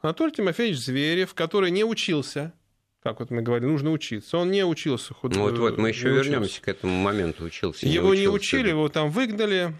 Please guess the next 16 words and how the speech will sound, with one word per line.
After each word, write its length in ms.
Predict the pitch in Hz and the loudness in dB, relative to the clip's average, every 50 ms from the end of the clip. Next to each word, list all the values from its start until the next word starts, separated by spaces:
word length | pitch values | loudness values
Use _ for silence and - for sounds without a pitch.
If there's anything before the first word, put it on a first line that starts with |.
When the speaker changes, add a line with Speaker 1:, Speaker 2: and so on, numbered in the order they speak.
| - - | -12 -14
Speaker 1:
м, 420 | 165 165 165 160 156 147 143 139 | -12 -8 -6 -6 -4 -2 -2 -2
с 80 | - - | -2 -2
одного 380 | 147 139 139 151 180 214 226 208 | -2 0 0 2 2 2 2 2
места, 340 | 190 175 151 - - 143 | 0 0 -2 -2 -2 -2
с 80 | 123 120 | -2 0
другого, 540 | 131 131 139 135 139 170 226 240 220 196 170 | 0 0 0 0 0 0 2 2 2 2 0
поскольку 480 | - - 147 - - 208 180 - - 170 156 - 143 | 0 -4 -6 -2 -2 -2 -2 0 -2 -6 -4 -4 -4
считали 480 | - - - 214 208 - 269 262 254 | -2 -2 -2 -2 -2 0 -2 0 0
не 100 | 233 214 | 0 0
от 160 | 196 180 - | 0 -2 -2
мира 220 | - 196 185 180 165 | -2 -2 -2 -2 -4
сего. 340 | - - - 156 113 110 - - | -6 -6 -4 -4 -4 -4 -6 -4
Вот 160 | 120 147 - | -4 -2 0
это 160 | 277 285 294 277 | 0 2 2 2
интересный 460 | 247 - 269 277 277 - - - 175 | 2 2 2 0 0 0 0 0 0
момент. 480 | 156 156 139 123 120 110 107 113 - | 2 0 0 -2 -4 -6 -10 -14 -18